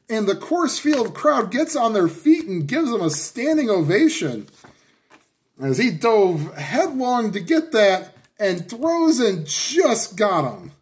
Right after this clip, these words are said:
All right, here is, uh, Jose Peraza playing shortstop today.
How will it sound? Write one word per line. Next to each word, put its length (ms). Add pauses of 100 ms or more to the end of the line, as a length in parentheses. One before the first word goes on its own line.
(1120)
All 200
right, 200
here 260
is, 440
uh, 240 (160)
Jose 300 (120)
Peraza 760 (1000)
playing 220
shortstop 580
today. 480